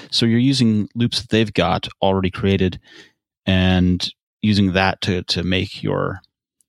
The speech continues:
D J music. Uh, I, I, you know, I go back to things like Loopy H D, where you can record your own loops and then trigger them.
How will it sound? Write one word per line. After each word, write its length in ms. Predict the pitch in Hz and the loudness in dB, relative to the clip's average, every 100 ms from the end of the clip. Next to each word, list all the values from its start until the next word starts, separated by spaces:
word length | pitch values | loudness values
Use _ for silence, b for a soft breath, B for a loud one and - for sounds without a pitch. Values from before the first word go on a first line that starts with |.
| _ - | _ -6
D 140 | 101 | -4
J 320 | 87 87 90 95 - | -2 -2 -4 -6 -8
music. 440 | 101 95 95 - - b b b b _ - | -6 -4 -8 -12 -20 b b b b _ -6
Uh, 360 | 101 92 - - | -4 -2 -2 -2
I, 20 | |
I, 100 | 147 | 0
you 80 | 151 | 0
know, 80 | 151 | 2
I 80 | |
go 120 | 214 185 | 2 0
back 240 | 135 117 | -2 -4
to 80 | - | -2
things 240 | 113 107 | 0 2
like 160 | 95 107 | 0 0
Loopy 360 | 120 113 104 | 0 2 0
H 200 | 92 - | -2 -4
D, 280 | - 113 92 | 0 0 0
where 220 | 95 92 | 0 0
you 200 | 98 110 | 0 -2
can 140 | 104 95 | 0 -2
record 420 | 92 - 123 110 | 0 0 2 2
your 140 | 95 | 0
own 160 | 95 92 | 0 0
loops 220 | 98 - | 0 0
and 100 | 92 | 0
then 80 | 95 | -2
trigger 320 | - 95 - | -2 -2 -2
them. 240 | - 104 | -4 -8